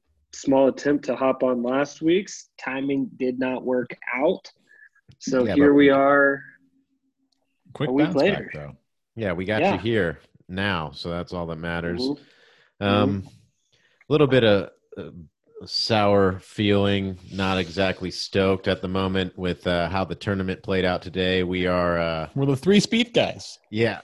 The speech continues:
Speaker 2: <laughs> we got a
Speaker 1: <laughs> We
Speaker 2: we got
Speaker 1: are
Speaker 2: a
Speaker 1: the
Speaker 2: trio,
Speaker 1: three Spieth guys.
Speaker 2: got a trio of Spieth guys here, and we're not too amped about it.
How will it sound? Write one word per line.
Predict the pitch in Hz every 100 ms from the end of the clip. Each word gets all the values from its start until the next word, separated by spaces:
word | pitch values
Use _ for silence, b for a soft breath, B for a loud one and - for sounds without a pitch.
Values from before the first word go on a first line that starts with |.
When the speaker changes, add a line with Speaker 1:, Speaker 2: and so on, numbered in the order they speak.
| 98
Speaker 2:
<laughs> | 139
we | 117 113
got | 117 117
a | 214 190
Speaker 1:
<laughs> |
We | 202 247
Speaker 2:
we |
got | 202 190 -
Speaker 1:
are |
Speaker 2:
a | 196
Speaker 1:
the | 143
Speaker 2:
trio, | 156 185 277 180
Speaker 1:
three | 127 - 147 127
Spieth | -
guys. | 127 131 127 - 127
Speaker 2:
got | 120
a |
trio | 101 - 151 156 156
of | 131
Spieth | - - 127 127 -
guys | 120 117 113 110
here, | 113 113 113 107 -
and | 101 101 104
we're | 110
not | 117 131 127 - _
too | - 113
amped | 107 95 95 87
about | 78 85 80 76
it. | 71